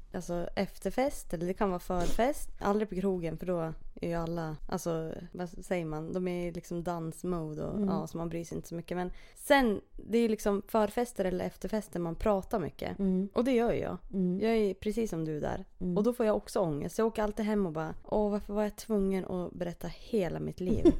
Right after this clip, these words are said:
Speaker 2: <laughs>
Speaker 1: Alltså, jag är inte ens klar, så jag skriver till personen efteråt bara, "Ja, just det, sen händer en till grej."
Speaker 2: <laughs> <laughs> Jag bara, "Vad fan?"
Speaker 1: <laughs> Låt mig vara.
Speaker 2: Jag glömde en sak.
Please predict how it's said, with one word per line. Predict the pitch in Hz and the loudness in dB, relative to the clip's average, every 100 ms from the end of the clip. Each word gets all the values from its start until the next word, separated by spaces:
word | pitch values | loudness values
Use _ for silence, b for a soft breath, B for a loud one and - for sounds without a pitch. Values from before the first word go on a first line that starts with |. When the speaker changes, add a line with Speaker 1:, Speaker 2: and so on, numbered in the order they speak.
| 294 | 6
Speaker 2:
<laughs> | - - | 6 2
Speaker 1:
Alltså, | 214 208 208 180 - | 2 4 4 4 0
jag | 214 | 2
är | 220 | 4
inte | 202 | 4
ens | 196 - | 0 0
klar, | 240 190 160 | 0 2 0
så | 185 | -4
jag | |
skriver | - 214 175 | -2 0 0
till | 160 | -2
personen | 170 175 170 170 | -4 -4 -4 -2
efteråt | 180 - 196 - | -4 2 2 2
bara, | - - B B - | -4 -8 B B 4
"Ja, | 277 | 6
just | 269 | 6
det, | 180 | 2
sen | 190 254 | 2 4
händer | 254 220 | 6 6
en | 226 | 6
till | 269 247 | 10 12
grej." | 220 415 | 12 12
Speaker 2:
<laughs> | 427 - - 453 - - - - 415 | 12 12 12 12 12 10 10 10 6
<laughs> | 349 | 6
Jag | 277 233 | 8 8
bara, | 202 | 6
"Vad | 202 262 | 2 -2
fan?" | - - 202 202 175 220 233 - 539 | -8 0 4 4 6 4 4 4 4
Speaker 1:
<laughs> | - - 339 415 | 4 2 2 4
Låt | 339 330 370 | 8 8 8
mig | 349 302 | 4 6
vara. | 311 359 339 302 | 12 12 12 10
Speaker 2:
Jag | 254 | 8
glömde | 294 285 320 | 6 6 6
en | 233 | 2
sak. | - - | 0 0